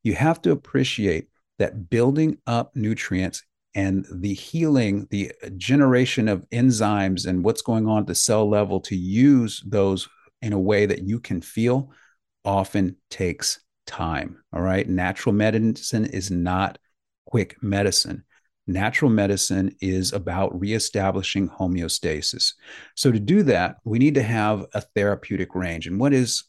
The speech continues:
therapeutic range? Therapeutic range is a concept we teach at the Energetic Health Institute for all of our students to understand as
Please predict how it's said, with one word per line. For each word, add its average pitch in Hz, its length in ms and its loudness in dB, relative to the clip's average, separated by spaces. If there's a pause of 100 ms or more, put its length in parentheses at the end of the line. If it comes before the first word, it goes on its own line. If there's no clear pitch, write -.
(400)
therapeutic 101 560 -2
range? - 400 -12 (520)
Therapeutic 175 540 2
range 120 240 2
is 127 80 -4
a 95 60 -2
concept 117 520 0
we 98 120 -2
teach 110 320 -2
at 101 80 -4
the 101 80 0
Energetic 95 400 0
Health 101 260 0
Institute 107 500 -4
for - 140 0
all 101 140 4
of 92 80 2
our 90 80 0
students 95 280 -4
to 90 80 -6
understand 95 480 -2
as - 140 -8